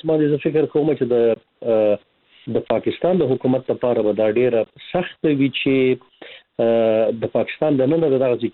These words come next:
چریکي، اه، اه، اه، حالت چې کوم دی، د هغې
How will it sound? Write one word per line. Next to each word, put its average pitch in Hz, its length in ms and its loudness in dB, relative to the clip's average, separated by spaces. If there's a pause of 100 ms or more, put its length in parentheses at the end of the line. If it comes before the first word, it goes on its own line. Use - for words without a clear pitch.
چریکي، 139 680 0 (240)
اه، 123 60 -2
اه، 113 440 2 (100)
اه، 110 480 -2
حالت 123 300 2
چې - 180 -4
کوم 135 220 0
دی، 135 120 2
د 117 80 0
هغې 127 320 2